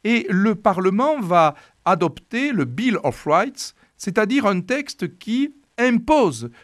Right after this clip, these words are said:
le système parlementaire au nouveau souverain, en l'occurrence Guillaume d'Orange. On peut estimer que véritablement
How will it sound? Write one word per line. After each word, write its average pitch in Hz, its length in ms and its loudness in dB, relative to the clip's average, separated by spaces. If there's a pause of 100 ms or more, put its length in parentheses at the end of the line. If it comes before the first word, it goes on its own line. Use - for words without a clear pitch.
le 185 160 0
système 208 540 -2
parlementaire 160 840 -2 (140)
au 233 140 4
nouveau 180 360 2
souverain, 143 640 -4 (260)
en 156 100 2
l'occurrence 151 680 -2
Guillaume 143 640 -2 (120)
d'Orange. 104 580 -2 (500)
On 233 160 2
peut 233 320 0
estimer 220 640 -2
que 175 140 -4
véritablement 185 920 -2